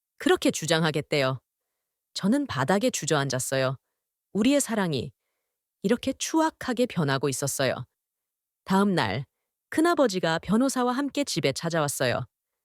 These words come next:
"수미 씨, 오랜만이네요." 큰아버지는 육십 대 후반, 냉정한 사업가였어요. "무슨 일로 오셨어요?" "뻔한 거 아닙니까?" 큰아버지가 준혁을 봤어요.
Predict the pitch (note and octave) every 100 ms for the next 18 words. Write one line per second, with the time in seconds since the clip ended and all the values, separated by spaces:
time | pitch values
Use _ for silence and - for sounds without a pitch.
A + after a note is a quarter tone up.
0 | _ _ _ _ _ - - G#3+ D#3 -
1 | - C3 - _ _ - G3 A#3+ D#3+ B2
2 | B2 A#2+ - A2+ _ _ _ _ _ _
3 | _ - E4 F#4 D4+ G3 G3 G3 G3 B3+
4 | - C#4 C#4+ C4+ E4 F3 C3 C3 - _
5 | _ - F3 F#3+ G#3 G#3+ G#3 G3+ F#3+ D#3
6 | C3 - C3+ F#2+ B2+ _ _ _ _ _
7 | _ _ _ - E3+ F#3 A3+ A#3 A3+ A#3+
8 | F#3+ C3+ - C3 C3 F#3+ _ _ _ _
9 | _ _ _ _ _ _ G#3+ D4 E4+ D#4
10 | F3+ D3+ D3+ - E3+ G#3 - _ _ _
11 | _ _ _ _ _ _ - D4+ E4 D4
12 | G#3+ G#3+ G#3+ - E3+ F#3 E3 B2 - -